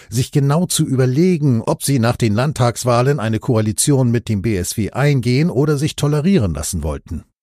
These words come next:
Zudem sollten sich die Parteien klarer vom nationalen Sozialismus des B S W distanzieren,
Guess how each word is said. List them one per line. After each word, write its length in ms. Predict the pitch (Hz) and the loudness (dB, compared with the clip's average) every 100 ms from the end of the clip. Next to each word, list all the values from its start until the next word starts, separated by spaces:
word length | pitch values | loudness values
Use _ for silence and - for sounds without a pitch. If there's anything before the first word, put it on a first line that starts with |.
| _ _ _ _ _ - | _ _ _ _ _ -4
Zudem 380 | 135 117 120 156 | -2 2 2 2
sollten 360 | 110 117 - | 2 2 0
sich 160 | 127 139 | -2 -2
die 100 | 113 | -2
Parteien 420 | 104 - 104 107 | -2 -2 -2 -2
klarer 460 | - 110 127 123 104 | -2 -2 0 0 0
vom 420 | - 98 92 78 | 0 0 0 -2
nationalen 800 | 80 110 - 101 85 104 120 87 | -4 -2 0 0 0 0 0 0
Sozialismus 880 | 104 - 98 98 147 - 117 101 | 0 -2 -2 0 0 0 0 0
des 200 | - 95 | -4 -4
B 160 | - 104 | -2 -2
S 240 | 95 - | -2 -2
W 140 | 127 143 | -2 0
distanzieren, 800 | 117 - 101 98 - 135 117 | -2 0 -2 -2 -2 0 0